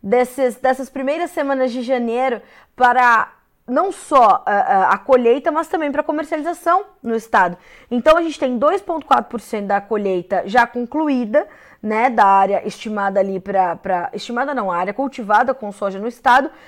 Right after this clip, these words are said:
Isso apresenta uma redução em relação à safra vinte e um, vinte e dois de um ponto setenta e nove ponto percentual.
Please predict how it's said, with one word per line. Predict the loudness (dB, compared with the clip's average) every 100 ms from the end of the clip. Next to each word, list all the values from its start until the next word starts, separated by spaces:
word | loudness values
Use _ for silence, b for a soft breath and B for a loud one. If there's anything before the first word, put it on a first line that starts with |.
| B -4
Isso | 0 0 2
apresenta | -2 -2 -2 -2 -2 -2
uma | -2 0
redução | -2 -4 -10 -4 -2 -2 -6 b b -4
em | 0 0
relação | 4 4 2 0 -2
à |
safra | 0 -2 -2 -6
vinte | -6 -8 -6
e |
um, | -6 -6
vinte | -8 -8
e |
dois | -4 -4 -4 -8 b b
de | -2 0
um | 0
ponto | 0 -2 -2
setenta | -2 -2 -2 -2
e |
nove | -2 -4 -6 -6
ponto | -6
percentual. | -6 -6 -4 -4 2 4 4